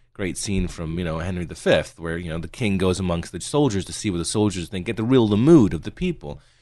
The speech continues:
Well, that's participation. That's, that's allowing the, the average person to voice, have a voice in society so that you know what, what the problems of society are and what the perceptions are. And there's one episode of Undercover Boss that I saw. Here's this boss who,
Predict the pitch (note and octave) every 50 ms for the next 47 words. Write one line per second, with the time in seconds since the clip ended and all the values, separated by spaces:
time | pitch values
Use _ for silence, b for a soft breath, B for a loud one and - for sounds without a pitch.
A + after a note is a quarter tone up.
0 | _ _ _ _ - - - A#2 C3+ E3+ A#3+ A#3+ - - - E3 D3+ - D3 -
1 | - - E3 E3 D#3+ - - G#2+ A2 A#2 - - - _ _ _ _ _ - -
2 | - B2+ B2 C3 C#3+ E3 F3+ F3+ F3 D#3 C#3+ A#2+ A#2+ A2 F2+ A#2 A#2+ A#2 D#2+ B2
3 | C#3+ E3 D#3+ D3 A#2+ - - D3 C#3+ C3 - B2 G2 G#2 G2+ F#2 G2 A#2+ C#3+ F3
4 | D#3+ G#2 D#2 C#2+ D#2+ E2+ - - - - - _ _ _ _ _ - - - D3
5 | F3 G3 E3+ D#3 A#2 G#2+ G#2 G2 F#2 - F#2+ F#2+ G#2+ - G#2+ F#2+ F#2+ G2 G2+ -
6 | A#2+ B2+ G2+ E2+ C#3 D3 D3+ D#3 E3 F#3 B3 D4 D4+ - - B1+ A#1 - - _
7 | _ _ _ _ _ A#2 A#2 - - F#2+ - - - B2+ A#2+ B2+ D3 D3+ - -
8 | C#3+ B2 - - - A2+ B2 C#3 C#3 C3 A#2 A2+ B2 A#2+ - - G#2+ G#2+ A2+ A#2+
9 | B2+ B2+ C3+ F#3+ G#3 D3 G2+ F2+ F#2+ G#2 - - - G#2+ - - F#2+ F2+ - -
10 | - G#2 G2+ G#2 C3+ F#3 G3+ C#3 C#2+ C2 - b b b b b b b _ -
11 | B2+ C3 B2 G#2+ B2 C3+ C3+ C3 B2 A2 - - A#2+ A2 G#2 G2+ G#2 G#2+ G2+ -
12 | G#2 G2 G2+ F#2 G#2+ G#2+ G#2+ - A2 G2 G#2 - F#3+ G3+ A3 F3 C#3+ C#3 C3 A2+
13 | A#2 A2+ G#2+ A2 B2+ D3 F#3+ F3 A#2+ A2 - - B2+ A#2 A2+